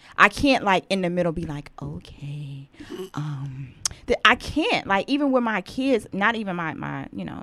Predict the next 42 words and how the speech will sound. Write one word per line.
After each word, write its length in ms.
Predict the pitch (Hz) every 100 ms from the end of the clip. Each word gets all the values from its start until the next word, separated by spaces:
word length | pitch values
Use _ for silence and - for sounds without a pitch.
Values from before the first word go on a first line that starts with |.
| -
actual, 480 | 165 160 - - - -
you 100 | -
know, 160 | - -
birth 160 | 202 214
children. 260 | 147 139
I'm 100 | 90
just 140 | 185 180
talking 140 | 180
about 80 | 165
my 140 | 165
kids 260 | 170 226 -
at 80 | 190
school. 460 | - 285 254 165 - - - - _ -
I 120 | -
can 200 | 240 269 -
only 260 | 220 240
give 260 | 202 196 190
it 60 | 190
to 100 | 220
you 120 | 190
straight, 220 | - 170
no 100 | 156
chaser. 280 | 196 190 -
Like, 160 | - 120
I 100 | -
don't 240 | 180 180 180
know 180 | 185 190
how 300 | - 165 165
to 160 | -
beat 280 | 165 170 180
around 280 | 160 151 151
the 80 | 156
bush 480 | _ 175 165 165
and 180 | 139 143
coddle. 540 | - - 170 170 170 -
I 160 | 156 170
don't 480 | 143 160 175 180 -
coddle. 580 | - - 190 170 - -
I 140 | 170
cannot 760 | 165 - 196 175 170 180 - 160
do 220 | 180 208
that. 260 | 151 -